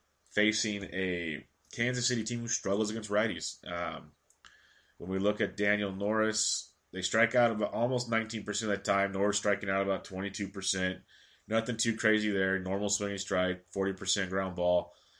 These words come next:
The hard contact keeps going down, but it is scary. There's no hiding that. We mentioned how the wind is blowing in from right, which we like.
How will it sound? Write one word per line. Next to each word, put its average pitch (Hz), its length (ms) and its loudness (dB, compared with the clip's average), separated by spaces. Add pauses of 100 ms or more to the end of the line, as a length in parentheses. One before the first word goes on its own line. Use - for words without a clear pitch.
(220)
The 87 100 -2
hard 107 220 8
contact 110 520 2
keeps 110 180 0
going 92 280 2
down, 101 300 6
but 90 100 -2
it 85 80 -2
is 98 280 2
scary. 95 500 2
There's 85 200 -6
no 101 160 2
hiding 98 300 4
that. 92 220 0
We 95 100 -2
mentioned 101 280 -4
how 110 60 -2
the 98 100 0
wind 110 300 0
is 139 80 -2
blowing 123 320 0
in 117 160 -8
from 110 200 -10
right, 95 340 -2
which - 160 -12
we 101 100 -2
like. 92 360 0